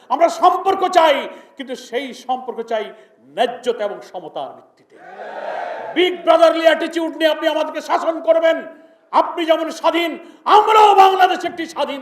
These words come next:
দেশ। আমাদের পররাষ্ট্রনীতি, আমাদের অর্থনীতি, রাজনীতি, আমরা স্বাধীন হব। আমার দেশে কে নির্বাচনে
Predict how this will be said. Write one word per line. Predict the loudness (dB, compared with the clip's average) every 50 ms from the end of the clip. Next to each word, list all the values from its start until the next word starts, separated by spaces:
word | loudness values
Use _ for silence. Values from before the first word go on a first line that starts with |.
| -8 -6
দেশ। | -4 -4 -4 -4 -8 -14 -20 -20 -20 -18 -16 -14 -12 -10 -8 -6 -2 0
আমাদের | 2 4 6 6 6 8 6 6 6
পররাষ্ট্রনীতি, | 6 6 8 8 6 4 2 -4 -8 -6 -6 -6 -4 -4 -6 -6 -8 -12 -20 -20 _ _ _ _ _ _
আমাদের | -2 0 2 2 4 6 6 8
অর্থনীতি, | 8 8 6 4 0 -4 -4 -4 -4 -4 -4 0
রাজনীতি, | 2 4 6 6 4 4 2 0 0
আমরা | 0 2 2 0 0
স্বাধীন | 0 0 0 2 2 2 4
হব। | 4 6 8 8 8 6 4 0 -8 -12 -12 -6
আমার | -2 2 6 8 8 8 6 4
দেশে | 2 -2 -2 -2 -2
কে | -2 0 2 4 4
নির্বাচনে | 4 4 0 -2 0 4 4 4 4 2 2 2 2 2 0 -4 -8